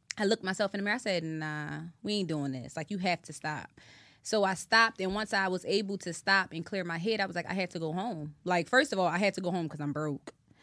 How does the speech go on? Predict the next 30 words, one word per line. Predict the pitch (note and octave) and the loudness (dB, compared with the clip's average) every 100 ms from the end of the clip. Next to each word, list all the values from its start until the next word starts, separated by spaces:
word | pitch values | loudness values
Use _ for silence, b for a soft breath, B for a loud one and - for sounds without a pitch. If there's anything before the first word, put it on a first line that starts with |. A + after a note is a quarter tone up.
| B | B
Second | B B3 B3+ A#3 | B 4 6 4
off, | G3+ F#3+ | 2 2
I | G3 | 0
had | G#3 | 0
to | G3+ | 0
go | F#3 | -2
home | G3 G3 | -2 -4
because | F3 F3 F3+ | -6 -4 -4
a | D#3+ | -4
sense | - G#3+ - | -6 -6 -8
of | D#3+ | -6
family | G3 G3+ F3 D3 | -2 -2 -2 -4
is | C#3+ | -4
not | D#3 E3+ | -6 -8
here. | D3 F3 D3+ A#2+ | -6 -4 -4 -4
Like, | - | -4
I, | D3 | -2
it's | C#3+ C#3+ | -4 -4
not, | E3+ F3 E3+ D3+ - | -2 0 0 -2 -6
I | |
don't | E3+ D#3 | -6 -2
have | E3+ G3 D#3+ | 2 2 2
it. | D#3+ D3 - - B B B | -4 -12 -18 -20 B B B
So | - - G3 F3 | -14 2 4 4
I | F3 | 2
went | E3+ A3+ G3 | 0 -2 0
back | G3+ G3 | 0 0
to | G3 | -2
Atlantic | F3+ E3+ E3 | -2 -2 -4
City. | - G#3 E3+ D3+ E3+ | -2 -2 0 -2 -4